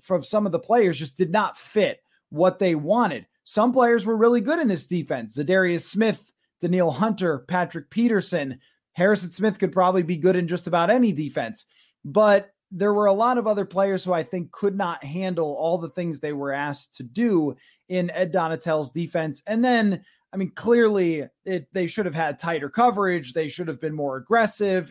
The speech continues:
and so forth. But I think that the main idea was to play kind of that umbrella where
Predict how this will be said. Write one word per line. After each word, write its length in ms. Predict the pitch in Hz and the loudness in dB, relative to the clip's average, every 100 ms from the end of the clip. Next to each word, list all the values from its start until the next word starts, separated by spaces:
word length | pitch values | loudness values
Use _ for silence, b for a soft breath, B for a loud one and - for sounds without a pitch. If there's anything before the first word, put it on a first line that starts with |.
| - - | -12 -10
and 160 | 180 | -8
so 200 | - 202 | -2 -2
forth. 280 | 190 175 147 b b b | 2 2 2 b b b
But 120 | 196 | 2
I 100 | 196 | 2
think 320 | 196 277 277 254 | 2 0 0 0
that 200 | 220 - | 0 0
the 100 | 175 | 0
main 440 | 175 202 262 285 | 0 0 2 2
idea 800 | 247 214 160 175 196 160 131 127 - _ _ | 0 -2 -4 -6 -2 -2 -2 -8 -12 _ _
was 540 | 160 185 175 170 143 - _ - | 2 4 4 0 -6 -14 _ -8
to 160 | 208 | -4
play 400 | 196 - 196 196 | -4 0 2 2
kind 300 | 190 185 190 | 0 -4 -4
of 80 | 202 | -2
that 180 | 175 170 | -2 0
umbrella 800 | 160 160 131 190 220 226 226 226 | -2 -4 -2 0 2 6 6 4
where 600 | 185 180 175 160 156 139 | 2 2 4 4 2 -4